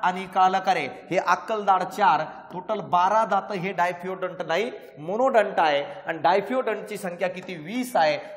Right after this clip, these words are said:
मग पहिली statement चुकीची आहे, कारण काय म्हणतो तो? बत्तीस.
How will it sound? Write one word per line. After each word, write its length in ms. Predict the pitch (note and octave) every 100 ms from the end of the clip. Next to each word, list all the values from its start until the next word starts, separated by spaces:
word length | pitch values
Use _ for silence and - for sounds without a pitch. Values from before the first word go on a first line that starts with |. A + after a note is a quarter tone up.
| F3
मग 80 | F#3
पहिली 400 | - F#3+ G#3 B3+
statement 500 | - G3 G3 G3 F#3
चुकीची 480 | F3+ A#3 B3 A#3+
आहे, 120 | F3 D3+
कारण 260 | E3+ F#3
काय 220 | F#3 F#3
म्हणतो 300 | F#3 F3+ -
तो? 180 | G3 A#3+
बत्तीस. 520 | B3 D#3+ - C#3+ B2+